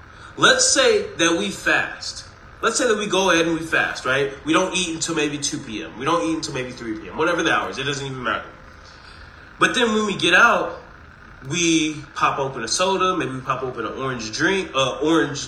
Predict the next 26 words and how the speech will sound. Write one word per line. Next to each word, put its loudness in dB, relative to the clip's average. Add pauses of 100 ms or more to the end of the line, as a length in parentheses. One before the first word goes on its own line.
uh, -2
orange 0
juice. -2 (280)
Um, 2
we -4
eat -8
some -2
fast 2
food, -2
or 0
we 2
eat -2 (240)
highly 2
palatable 2
foods, -2
right? 4
When 6
I 4
say 0
highly 2
palatable 2
foods, -4
that 0
means, -2
like, -4
cookies, 0